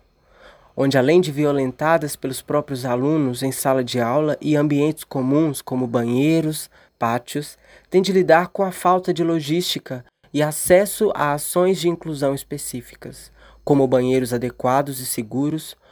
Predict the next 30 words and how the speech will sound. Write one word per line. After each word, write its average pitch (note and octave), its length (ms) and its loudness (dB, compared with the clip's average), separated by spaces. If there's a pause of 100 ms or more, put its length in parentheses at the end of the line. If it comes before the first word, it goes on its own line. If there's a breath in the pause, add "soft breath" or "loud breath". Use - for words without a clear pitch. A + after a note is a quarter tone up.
(140 soft breath)
um C3 140 2
ensino G#3+ 680 2
e F3+ 100 4
aprendizagem C3+ 960 -2 (260 soft breath)
e C#3+ 60 -8
professores D#3 880 -2
despreparados C3+ 1000 0 (120)
que E3 100 0
não D#3+ 160 4
protegem E3 880 0
e D#3+ 100 -8
guiam D#3 600 0 (200)
a C#3 120 0
compreensão E3+ 720 0
sobre B2+ 360 -4
suas B2 460 -4
identidades, C#3 1040 -2 (140)
corpos D#3+ 640 2
e F3 80 -4
sexualidade. C#3 960 -4 (560 soft breath)
Entre C3 300 -4
toda F3+ 480 4
a C3+ 160 -2
população C3+ 580 -4
trans C#3 540 -4
e B2+ 80 -12
travesti C3 520 -4
de A#2+ 140 -6
nosso C3+ 340 2
país, A#2+ 600 -6